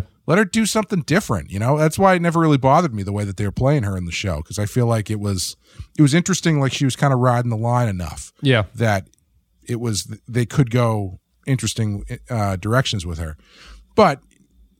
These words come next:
Speaker 1: yeah, the dr-, that, the drug thing just makes her that much more, or that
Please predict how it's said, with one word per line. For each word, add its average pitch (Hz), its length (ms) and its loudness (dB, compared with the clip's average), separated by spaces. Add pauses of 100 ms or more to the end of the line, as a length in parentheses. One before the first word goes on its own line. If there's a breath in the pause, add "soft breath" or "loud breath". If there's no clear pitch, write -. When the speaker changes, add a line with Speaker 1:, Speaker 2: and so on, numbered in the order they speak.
(140)
Speaker 1:
yeah, 117 320 -2
the 131 180 -2
dr-, 165 200 -6
that, 180 160 -4 (340)
the 147 160 0
drug 185 300 4
thing 160 240 0
just 143 200 -2
makes 156 300 0
her 151 460 2 (320)
that 147 260 0
much 160 220 0
more, 151 380 2 (280)
or 147 140 0
that 160 280 0